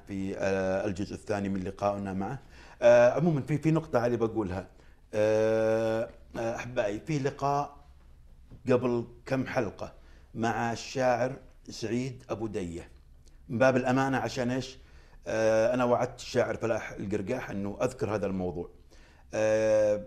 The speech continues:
سعيد أبو دية يقول إنه عزم فلاح القرقاح، آه، على زواجه، وإنه فلاح القرقاح لم يحضر، آه، وإنه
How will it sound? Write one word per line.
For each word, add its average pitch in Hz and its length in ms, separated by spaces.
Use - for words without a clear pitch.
سعيد 151 260
أبو 151 120
دية 160 300
يقول 151 440
إنه 135 260
عزم 135 320
فلاح 127 400
القرقاح، 113 680
آه، 110 160
على 139 360
زواجه، 113 520
وإنه 110 280
فلاح 127 320
القرقاح 120 640
لم 147 340
يحضر، 110 460
آه، 101 840
وإنه 143 560